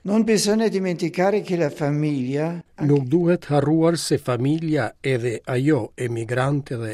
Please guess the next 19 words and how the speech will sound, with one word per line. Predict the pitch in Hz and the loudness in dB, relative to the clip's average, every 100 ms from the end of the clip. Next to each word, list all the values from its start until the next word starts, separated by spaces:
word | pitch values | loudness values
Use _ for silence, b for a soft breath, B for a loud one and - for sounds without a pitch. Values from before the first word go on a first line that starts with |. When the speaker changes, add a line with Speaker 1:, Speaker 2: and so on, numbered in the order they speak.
| - | -2
Speaker 2:
enda | 143 143 120 | 0 2 -2
cake, | - - 131 135 - 143 143 | -8 -6 -6 -6 -6 -8 -4
përbën | 147 127 135 156 | -2 0 0 -2
që | 147 143 123 | -2 -2 2
lizen | 147 135 139 113 104 | 2 2 0 -2 0
bazë | 127 127 - | 0 -2 -6
të | 127 - | -8 -8
shoqërisë | 117 104 135 147 170 - | -8 -8 -2 -2 -2 -4
që | 127 | -4
nuk | 117 117 107 | -4 -4 -2
duhet | 143 156 - | 0 0 -2
shkatruar, | 135 - 123 107 104 104 b b - | -8 -6 -6 -4 -4 -6 b b -4
por | 139 | -2
duhet | 120 156 147 | 2 2 2
mbrojtur | 139 123 139 147 151 | 0 2 2 2 0
me | 131 120 | 0 -4
guxim | 113 123 107 139 151 - | -4 -4 -2 0 0 -2
e | 135 | -6
duresë. | 123 107 87 82 - | -4 -4 -6 -8 -10